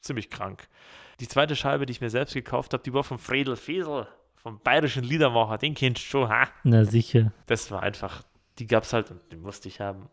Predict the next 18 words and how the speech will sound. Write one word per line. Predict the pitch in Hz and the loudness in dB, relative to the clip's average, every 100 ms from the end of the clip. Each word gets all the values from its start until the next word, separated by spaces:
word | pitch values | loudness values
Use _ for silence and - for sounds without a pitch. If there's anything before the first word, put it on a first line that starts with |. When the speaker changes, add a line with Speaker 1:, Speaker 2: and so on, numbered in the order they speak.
| - | -2
Speaker 1:
Dann | 113 | 2
Speaker 2:
Aber | |
es | 113 | 6
Speaker 1:
hab | 120 | 8
Speaker 2:
war | |
bestimmt | 117 - 131 | 8 10 10
eine | 117 | 12
Live-Platte, | 113 135 - - 113 - 110 | 12 12 8 2 2 2 -2
oder? | 104 113 110 | -2 -4 0
Speaker 1:
Ja, | 117 | 2
ja. | 101 101 - | 2 0 -4
Einfach | 120 117 | -2 -2
eine | 101 | -4
Kabarett, | 98 107 113 107 - - | -2 0 2 0 -4 -6
äh, | 104 98 117 - | -4 -4 -6 -10
Show | - 110 | -2 -2
von | 107 107 | -2 -8
dem. | 104 104 | -8 -8